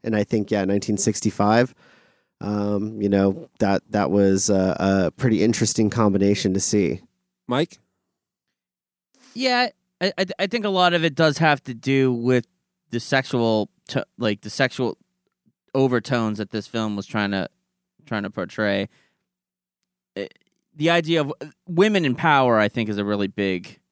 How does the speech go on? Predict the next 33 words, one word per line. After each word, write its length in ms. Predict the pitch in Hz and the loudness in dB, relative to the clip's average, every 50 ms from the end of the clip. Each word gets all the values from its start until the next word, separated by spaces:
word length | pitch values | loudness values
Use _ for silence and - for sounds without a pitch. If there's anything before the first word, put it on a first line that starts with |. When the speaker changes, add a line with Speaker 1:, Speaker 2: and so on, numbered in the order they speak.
| _ _ _ _ _ | _ _ _ _ _
Speaker 3:
thing. 320 | - 110 104 98 92 92 - | -8 -6 -6 -6 -6 -8 -6
Speaker 2:
Yeah. 200 | - 123 117 104 | -2 -2 0 0
Speaker 3:
And 160 | - 147 151 135 | 0 -2 -2 0
violent 400 | 127 143 143 156 156 147 127 - | 0 2 2 2 0 0 -2 -2
women 220 | 123 113 107 101 | -4 -2 -2 -2
in 80 | 98 98 | -4 -2
power, 220 | 107 101 101 98 | -2 0 0 2
like, 200 | 98 101 - _ | 0 0 -2 _
bad 340 | - 107 110 117 113 107 101 | 2 2 4 4 4 2 0
women, 320 | 98 98 92 87 80 76 82 | -2 -4 -4 -6 -8 -10 -12
like, 180 | 90 - - - | -12 -14 -12 -10
bad, 340 | 98 - 90 87 82 - | -8 -8 -6 -6 -8 -8
bad 280 | - - 82 76 71 - | -10 -12 -12 -10 -12 -12
women. 360 | 55 69 67 60 50 50 - - | -14 -16 -16 -16 -16 -18 -18 -12
You 160 | - 113 131 131 | -6 -2 0 2
know, 220 | 131 127 127 127 | 2 4 4 4
like, 500 | 127 123 123 120 117 113 107 - - - _ _ _ _ _ _ _ _ _ _ _ _ _ - | 4 4 4 4 4 2 0 -2 -6 -20 _ _ _ _ _ _ _ _ _ _ _ _ _ -4
that, 300 | 131 135 143 147 147 - _ 139 | 0 0 2 2 0 -2 _ -6
that 220 | 131 143 151 156 | -2 0 2 2
I 100 | 151 139 | 2 0
think 260 | - - 139 127 117 | -2 -2 -4 -2 -2
is 140 | 123 113 110 | -2 -4 -2
very, 560 | 107 120 117 120 120 117 113 110 107 95 - _ - 117 | -2 0 0 2 2 2 0 0 -2 -4 -6 _ -12 -6
that 180 | - 127 135 107 | -2 -2 0 0
would 140 | 135 131 - | 0 -2 -2
strike 280 | - - 139 127 123 123 | -2 0 0 0 0 0
a 60 | 107 | -6
chord 320 | - - 151 151 147 127 | -6 -2 0 0 0 0
because 220 | 127 123 - 131 123 | 0 -2 -2 0 0
I 60 | 127 | 0
don't 240 | 123 135 143 151 - | 2 0 -2 -2 0
think 160 | - 175 165 | -2 -2 0
that 140 | - 165 - | 0 -2 -4